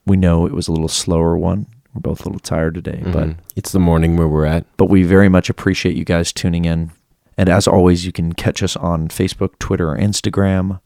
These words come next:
Speaker 1: If you wanna send us a direct message, do it on any of those platforms, or shoot us an email at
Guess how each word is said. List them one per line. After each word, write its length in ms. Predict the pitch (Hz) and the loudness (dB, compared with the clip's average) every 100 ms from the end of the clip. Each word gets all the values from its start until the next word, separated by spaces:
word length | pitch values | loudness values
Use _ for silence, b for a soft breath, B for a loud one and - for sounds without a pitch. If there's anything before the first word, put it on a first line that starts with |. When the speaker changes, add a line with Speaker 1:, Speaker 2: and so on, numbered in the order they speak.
| b b b b b b _ | b b b b b b _
Speaker 1:
If 80 | |
you 80 | 95 | 0
wanna 180 | 85 82 | 0 0
send 240 | - 85 | -2 -2
us 160 | 82 - - | -2 -6 -6
a 120 | 80 | -6
direct 600 | - 82 80 - - - _ _ _ | -4 0 0 -2 -8 -14 _ _ _
message, 800 | 98 101 - 107 101 - - - _ _ _ _ _ - | 0 0 0 0 0 -4 -12 -14 _ _ _ _ _ -4
do 140 | 87 | -2
it 60 | 78 | -2
on 180 | 78 - | -2 -4
any 220 | 98 95 | -2 -2
of 60 | 82 | -2
those 140 | 82 | -4
platforms, 600 | - 127 - 120 123 123 | -2 -2 0 -2 0 -2
or 220 | - 92 | -2 -2
shoot 180 | 87 - | -2 -4
us 220 | 87 - - | -6 -6 -8
an 100 | 87 | -8
email 520 | 82 98 95 98 98 - | -4 -2 0 0 -2 -4
at 160 | 80 | -10